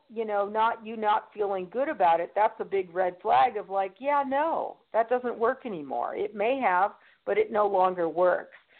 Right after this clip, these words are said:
You can get a little stronger in getting what is owed to you through past barter agreements and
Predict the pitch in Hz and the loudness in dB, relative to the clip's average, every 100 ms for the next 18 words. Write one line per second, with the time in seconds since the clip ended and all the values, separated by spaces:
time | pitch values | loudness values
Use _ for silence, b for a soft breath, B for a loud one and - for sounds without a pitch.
0 | b - 247 - 277 277 302 302 294 254 | b -8 -8 -6 -6 2 2 2 0 -2
1 | 202 - 220 233 233 247 196 156 175 - | -6 -14 0 2 2 0 -2 -4 -6 -8
2 | 190 196 185 185 b b 202 190 226 247 | -4 -4 -6 -12 b b -10 0 2 2
3 | 247 226 220 180 208 202 180 - 202 208 | -4 -6 -8 -2 0 0 -2 -4 2 2
4 | 214 185 196 180 151 147 - 190 175 175 | 2 -6 -14 -8 -6 -6 -10 -6 -6 -2
5 | 190 190 190 - 165 165 170 180 220 262 | 2 2 2 -6 -2 2 4 4 0 -4
6 | - 180 175 175 185 233 320 - _ b | -4 -8 -6 -6 -4 -2 -4 -6 _ b
7 | b b b b 214 | b b b b -6